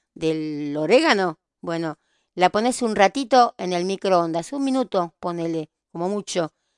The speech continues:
Te queda bien sequita, después la rompes así y tenés, pero riquísimo te queda. Bueno, con esto, eh, podés hacer lo mismo. Podés usar romero, tomillo, sándalo,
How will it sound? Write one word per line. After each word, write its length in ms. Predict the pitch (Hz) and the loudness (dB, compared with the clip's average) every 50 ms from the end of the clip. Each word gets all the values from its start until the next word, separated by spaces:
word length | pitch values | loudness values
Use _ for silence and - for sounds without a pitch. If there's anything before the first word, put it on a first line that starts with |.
| _ _ _ | _ _ _
Te 120 | - 165 | -6 0
queda 200 | 185 220 226 220 | 2 4 4 4
bien 220 | 208 214 208 214 | 4 2 -2 -2
sequita, 460 | - - 208 190 - 330 294 - - 269 | -4 -4 -6 -4 -4 -6 -2 0 2 2
después 280 | 226 202 - 226 220 | 2 2 0 -2 0
la 100 | 202 196 | 0 0
rompes 360 | 190 202 190 185 247 247 - | 0 -2 -4 -4 -4 -4 -4
así 340 | 240 214 - 294 311 349 415 _ _ _ _ _ _ | -6 -6 -4 -4 -4 -4 -6 _ _ _ _ _ _
y 100 | - 175 | -16 -12
tenés, 360 | - 185 180 185 208 - - - _ | -8 -6 -4 -4 -6 -8 -12 -18 _
pero 400 | - 165 165 170 170 165 - - _ _ _ _ _ _ _ _ _ _ | -8 -6 -2 0 0 0 -2 -4 _ _ _ _ _ _ _ _ _ _
riquísimo 640 | - - 156 165 - - 190 - - - 151 151 143 | -14 -12 -12 -10 -8 -8 -8 -6 -6 -6 -6 -6 -6
te 120 | - - 147 | -8 -10 -10
queda. 380 | - 156 147 139 139 139 - _ | -8 -8 -6 -6 -8 -10 -8 _
Bueno, 280 | 175 170 156 156 143 - _ _ _ _ _ - | -4 -2 -2 -4 -6 -10 _ _ _ _ _ -4
con 160 | 202 202 226 | -2 0 0
esto, 440 | 247 240 - - 285 285 294 294 _ _ _ _ _ _ - | 0 -2 2 4 4 4 4 2 _ _ _ _ _ _ -10
eh, 360 | - 175 175 175 170 160 156 _ _ _ _ _ _ | -8 -6 -6 -6 -6 -8 -10 _ _ _ _ _ _
podés 320 | - 202 196 196 185 - | 2 2 2 2 0 -4
hacer 220 | 202 - - 185 185 | -4 -2 -2 0 2
lo 120 | 185 175 | 2 2
mismo. 440 | 175 175 165 151 151 156 151 143 - _ _ _ _ _ _ | 2 0 -2 -4 -4 -6 -8 -8 -10 _ _ _ _ _ _
Podés 260 | - 185 185 190 - - | 0 2 2 2 0 -6
usar 220 | - - 185 165 170 | -4 0 0 0 2
romero, 640 | 165 165 175 208 214 202 190 175 180 175 180 175 _ _ _ | 0 -2 0 0 2 2 4 4 4 4 2 0 _ _ _
tomillo, 680 | - 165 160 175 185 185 180 - - - 170 165 165 - _ _ _ _ _ | -6 -4 -4 -2 -2 -2 -4 -4 -4 -4 -4 -4 -4 -6 _ _ _ _ _
sándalo, 920 | - - - - 208 190 180 170 165 160 156 156 156 160 160 156 156 151 | -14 -2 4 6 8 8 6 4 0 0 0 2 2 2 2 0 0 -2